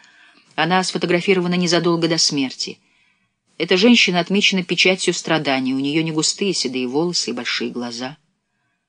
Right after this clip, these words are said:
Она сидит, закутавшись в плед, на скамейке на берегу Рейна, в Гарзеле, недалеко от причала, на котором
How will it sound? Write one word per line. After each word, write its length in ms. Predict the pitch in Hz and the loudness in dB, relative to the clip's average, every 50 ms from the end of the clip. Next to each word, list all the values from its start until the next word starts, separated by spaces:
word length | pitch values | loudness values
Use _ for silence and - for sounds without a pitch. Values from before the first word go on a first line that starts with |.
| _ _ _ | _ _ _
Она 220 | - - 190 214 220 | -4 0 0 2 2
сидит, 280 | - 226 196 220 214 | 2 4 4 4 4
закутавшись 680 | 190 208 202 - - 220 - 208 180 - - 202 180 - | 4 2 2 2 2 2 2 2 0 0 -2 -2 -2 -4
в 100 | - - | -6 -8
плед, 360 | _ - 180 180 208 214 - _ | _ 0 4 4 4 4 2 _
на 120 | 180 165 170 | -6 -4 -2
скамейке 640 | - - - 170 160 160 175 196 208 196 - - 175 | -2 -2 -2 -2 -2 0 0 0 -2 -2 -2 -4 -4
на 100 | 170 160 | -2 -2
берегу 360 | 165 156 156 156 156 180 175 | 0 0 -2 0 0 -2 0
Рейна, 500 | 156 151 143 135 131 127 123 123 110 - _ _ _ _ _ _ _ _ _ _ _ _ - | 2 2 2 2 0 -4 -6 -8 -10 -12 _ _ _ _ _ _ _ _ _ _ _ _ -14
в 120 | 147 147 | -12 -6
Гарзеле, 680 | 151 156 147 131 135 127 120 123 127 120 117 117 - _ _ _ _ _ _ _ _ _ _ _ - | -2 -2 -2 -2 -2 -4 -6 -6 -6 -8 -10 -14 -16 _ _ _ _ _ _ _ _ _ _ _ -8
недалеко 380 | 131 147 196 143 135 - 156 | -4 -2 -2 -2 -2 -2 -2
от 120 | 156 151 - | -2 -2 -4
причала, 600 | - 151 143 - - 147 135 127 123 117 117 - _ _ _ _ _ _ _ _ _ _ _ _ _ _ _ _ _ _ | -8 -4 -2 0 0 2 0 -2 -4 -6 -12 -18 _ _ _ _ _ _ _ _ _ _ _ _ _ _ _ _ _ _
на 100 | - 143 | -14 -10
котором 440 | - 147 139 - 156 156 147 143 | -10 -6 -4 -2 -2 -2 -2 -4